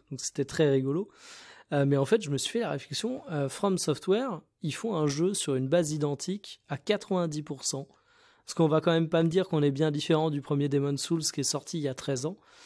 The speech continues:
Ben, ils font un jeu sur base identique à quatre-vingt-dix pour cent depuis treize ans, justement. Et en fait, même Assassin's Creed n'avait pas osé faire ça. Et j'ai l'impression que personne en parle, ou alors que quand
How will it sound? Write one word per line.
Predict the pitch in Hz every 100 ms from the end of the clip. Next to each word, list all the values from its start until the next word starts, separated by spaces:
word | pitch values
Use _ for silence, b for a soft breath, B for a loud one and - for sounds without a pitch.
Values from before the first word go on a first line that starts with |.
| b b b
Ben, | 147 135
ils |
font | - 240
un | 202
jeu | 135 165 233 285
sur | - 135
base | 135 180
identique | 170 156 147 196 156
à |
quatre-vingt-dix | 135 170 170 143 135
pour | 139 -
cent | 208
depuis | 190 135 165
treize | - 165 143 143
ans, | 147
justement. | 127 - - 131 131 B B B -
Et | 156
en |
fait, | 156 214
même | 165 160 226 233
Assassin's | 180 - 156 160 147
Creed | - 240
n'avait | 170 139
pas | 135 196
osé | 196 165 180
faire | - 180
ça. | - 143 151
Et | 180
j'ai | 151 160
l'impression | 151 170 226
que | -
personne | 156 202 - 208
en | 147
parle, | - 156 233 175 147 B B -
ou | 160
alors | 156 214
que | -
quand | 160 208